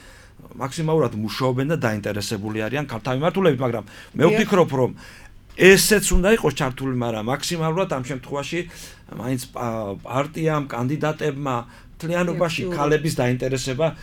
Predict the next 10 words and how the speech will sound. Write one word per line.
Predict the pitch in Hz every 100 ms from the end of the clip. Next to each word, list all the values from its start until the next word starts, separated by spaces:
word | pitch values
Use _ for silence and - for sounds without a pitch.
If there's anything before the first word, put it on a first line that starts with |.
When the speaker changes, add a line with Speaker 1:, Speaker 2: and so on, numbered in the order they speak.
| -
Speaker 1:
მაინც | - 127 120
Speaker 2:
გასაგები. | 180 202 185
Speaker 1:
სხვადასხვა | 165 160 165 165 131
პროგრამულად | - 131 139 147 156 165 160
უნდა | 147 139 139
მოხდეს, | 139 - 147
რომ | - 185
ინტერესი | 120 131 123 123 131
იყოს | - 131
და | 131